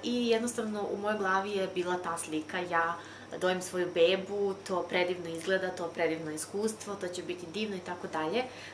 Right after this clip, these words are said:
A, kako <laughs> ovih dana kruži jedan, a, hashtag na Instagramu, na primjer,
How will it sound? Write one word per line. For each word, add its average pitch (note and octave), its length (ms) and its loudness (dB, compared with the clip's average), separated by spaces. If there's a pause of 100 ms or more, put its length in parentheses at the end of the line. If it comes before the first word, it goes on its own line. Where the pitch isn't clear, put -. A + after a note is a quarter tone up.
(160)
A, G#3 280 0
kako G#3+ 400 6 (100)
<laughs> - 220 0
ovih G#3+ 180 2
dana G#3+ 260 4
kruži G3+ 300 0
jedan, F#3+ 260 2 (420)
a, F#3 260 2
hashtag G3+ 500 4
na E3 260 0
Instagramu, G3 520 0
na F3+ 80 -2
primjer, F3+ 380 -4